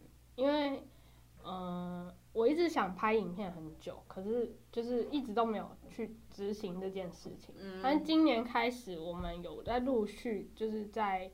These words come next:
Speaker 1: 想一些有什么影片是适合，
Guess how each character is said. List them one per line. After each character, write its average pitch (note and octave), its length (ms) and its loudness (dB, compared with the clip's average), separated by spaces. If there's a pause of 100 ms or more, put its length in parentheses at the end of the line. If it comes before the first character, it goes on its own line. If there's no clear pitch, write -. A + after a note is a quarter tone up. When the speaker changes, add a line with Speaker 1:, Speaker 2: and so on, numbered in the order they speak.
(180)
Speaker 1:
想 F3 400 -8
一 A3 40 -4
些 G#3 320 -2
有 G3 120 -2
什 G3+ 180 -8
么 - 260 -12 (380)
影 F3 200 -10
片 G#3 280 -4
是 G3+ 200 -6
适 G3 380 -8
合， - 340 -14